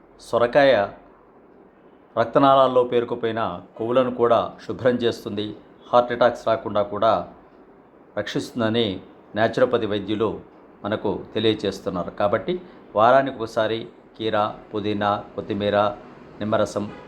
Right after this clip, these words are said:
ఇలాంటి వాటిని కలిపి ఈ గ్రీన్ జ్యూస్ తీసుకున్నట్లయితే ఆరోగ్య పరిరక్షణలో మనకు సహకరిస్తుంది.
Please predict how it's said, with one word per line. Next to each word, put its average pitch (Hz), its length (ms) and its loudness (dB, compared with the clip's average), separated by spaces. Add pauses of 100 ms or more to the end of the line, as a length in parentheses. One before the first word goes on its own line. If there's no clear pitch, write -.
(500)
ఇలాంటి 120 480 0 (440)
వాటిని 113 280 0
కలిపి 165 380 -2 (460)
ఈ 107 220 -2 (100)
గ్రీన్ 131 220 0
జ్యూస్ - 280 -2
తీసుకున్నట్లయితే 107 920 -4 (440)
ఆరోగ్య 113 580 2 (200)
పరిరక్షణలో 104 720 -4 (480)
మనకు 101 380 -4 (300)
సహకరిస్తుంది. 98 840 -2